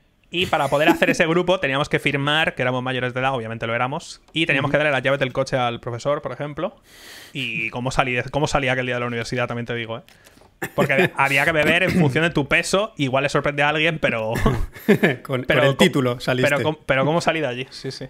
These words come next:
Speaker 1: No,
Speaker 2: Ujú.
Speaker 1: me gustaba, me gustaba mucho, ¿eh? Tengo que decir que me encantaba.
Speaker 2: Vale.
Speaker 1: Estuve a punto de estudiar otras muchas cosas: física, matemáticas, porque me encanta la ciencia. De hecho, estudié el,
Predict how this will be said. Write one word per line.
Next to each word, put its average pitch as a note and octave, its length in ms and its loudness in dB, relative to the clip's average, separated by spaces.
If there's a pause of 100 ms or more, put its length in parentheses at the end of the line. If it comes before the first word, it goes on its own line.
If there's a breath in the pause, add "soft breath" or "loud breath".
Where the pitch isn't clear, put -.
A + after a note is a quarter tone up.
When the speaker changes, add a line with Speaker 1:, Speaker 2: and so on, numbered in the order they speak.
Speaker 1:
No, C#3+ 140 2
Speaker 2:
Ujú. C#3+ 60 2
Speaker 1:
me C3+ 80 0
gustaba, D#3 300 2
me F3 80 -2
gustaba F3 300 2
mucho, C3 280 -4
¿eh? C#3+ 100 -4
Tengo D3+ 200 0
que D#3 60 2
decir D3 260 0
que D3 140 -4
me C3+ 80 -4
encantaba. C3+ 720 -2
Speaker 2:
Vale. E3+ 140 -4
Speaker 1:
Estuve D3 160 -4
a C#3+ 80 -2
punto C#3+ 240 -4
de C#3 80 0
estudiar C3 280 -6
otras B2 200 -4
muchas A#2+ 300 -8
cosas: D3 440 -6
física, C3 480 -6
matemáticas, B2+ 920 -8 (340 soft breath)
porque C#3 160 -2
me C3 80 -4
encanta B2+ 240 -2
la B2 80 0
ciencia. D3 480 0 (420 soft breath)
De C#3 100 -2
hecho, C#3+ 120 -2
estudié D3+ 300 0
el, C3+ 400 -6